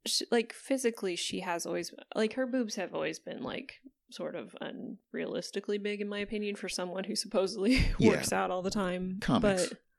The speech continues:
Speaker 2: also
Speaker 1: Yeah.
Speaker 2: mo-, molded from clay.
Speaker 1: Yeah, molded from clay.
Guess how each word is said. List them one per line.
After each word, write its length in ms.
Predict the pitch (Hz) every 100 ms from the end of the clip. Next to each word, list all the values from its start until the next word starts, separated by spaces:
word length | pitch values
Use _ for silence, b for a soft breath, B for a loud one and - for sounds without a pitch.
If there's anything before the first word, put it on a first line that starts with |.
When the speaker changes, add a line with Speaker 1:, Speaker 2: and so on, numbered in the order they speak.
| -
Speaker 2:
also 420 | 117 - 73 - - _ - -
Speaker 1:
Yeah. 240 | - -
Speaker 2:
mo-, 40 | -
molded 340 | 90 78 78
from 120 | - 92
clay. 300 | 78 71 - - _
Speaker 1:
Yeah, 160 | 196
molded 340 | - - 185 208
from 160 | -
clay. 320 | 180 - 190